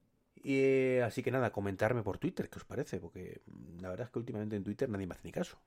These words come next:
<laughs> Comenté el otro día esto precisamente y nadie, nadie dijo nada, así que,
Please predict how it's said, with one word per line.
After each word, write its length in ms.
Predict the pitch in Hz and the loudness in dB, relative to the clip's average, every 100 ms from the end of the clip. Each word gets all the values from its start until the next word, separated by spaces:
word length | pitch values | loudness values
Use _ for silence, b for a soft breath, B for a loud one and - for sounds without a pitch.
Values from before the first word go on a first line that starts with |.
| - | -12
<laughs> 420 | - - - - | -10 -10 -16 -6
Comenté 420 | 110 95 90 107 | -4 -4 0 0
el 80 | 104 | 0
otro 220 | 101 98 | -2 -2
día 160 | 101 104 | 0 -2
esto 180 | - | -4
precisamente 640 | 101 95 101 95 107 113 202 | -8 -6 -6 -4 -4 -2 -4
y 80 | 147 | -4
nadie, 560 | 110 90 87 87 - | -6 -8 -8 -12 -12
nadie 420 | - 98 95 90 87 | -8 -4 -4 -4 -8
dijo 180 | 87 120 | -10 -8
nada, 180 | 214 - | -8 -12
así 160 | - | -14
que, 200 | - 92 | -10 -10